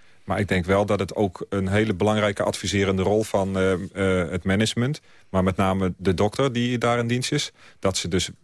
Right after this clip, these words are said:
wel een richting opgaan, dat ze gewoon wel, eh, met bepaalde normen en waarden omgaan, dat dat soort dingen gewoon niet kunnen. En uiteindelijk als dus er een verkeerde dokter tussen zit bij een verkeerde ploeg...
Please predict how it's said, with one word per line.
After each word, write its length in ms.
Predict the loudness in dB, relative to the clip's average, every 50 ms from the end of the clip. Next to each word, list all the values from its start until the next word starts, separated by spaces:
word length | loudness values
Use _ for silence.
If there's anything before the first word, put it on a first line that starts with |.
| _ _ _
wel 440 | -10 -4 0 2 2 2 2 0 0
een 80 | 0
richting 340 | 0 0 -2 -2 -2 -4 -2
opgaan, 540 | 0 -2 -2 -2 -2 -2 0 0 0 -2 -4 -8
dat 240 | -14 -10 -8 -6 -6
ze 100 | -6 -4
gewoon 240 | 0 0 0 2 2
wel, 300 | 2 2 2 2 2 0 -2
eh, 480 | -2 -2 0 0 0 0 -2 -2 -4 -6 -8 -8
met 200 | -6 -4 -4 -2
bepaalde 380 | -2 -2 0 2 2 2 2 2
normen 360 | 2 2 2 2 0 0 0
en 100 | -2 0
waarden 480 | 2 2 2 2 2 2 2 0 0 0
omgaan, 420 | 0 -2 -2 0 0 0 0 2
dat 200 | 0 0 0 0
dat 140 | -2 -2 -2
soort 120 | -2 -2
dingen 180 | -2 0 -2 0
gewoon 340 | 0 0 0 0 0 -4 -6 _ -20 -20 -18 -16 -18 -18 -18 -20 -20 -20 -20 -14 -4
niet 240 | 0 2 2 2 2
kunnen. 360 | 0 0 0 0 0 -2 -6 -10 _ _ _ -18 -8
En 420 | -4 -2 0 2 2 0 0 0
uiteindelijk 480 | -2 -2 0 0 0 2 2 2 0 0
als 220 | 0 -2 -2 -2
dus 200 | -2 -2 -2 0
er 80 | 0 0
een 240 | 2 2 2 2
verkeerde 400 | 0 -2 -2 0 2 2 2 2
dokter 300 | 2 2 0 0 -2 -6
tussen 280 | -2 -2 -2 -2 0 0
zit 200 | 0 -2 -2 0
bij 220 | 0 0 2 2
een 80 | 0 -2
verkeerde 320 | -4 -2 0 2 2 2
ploeg... 280 | 0 0 0 -2 -2 -4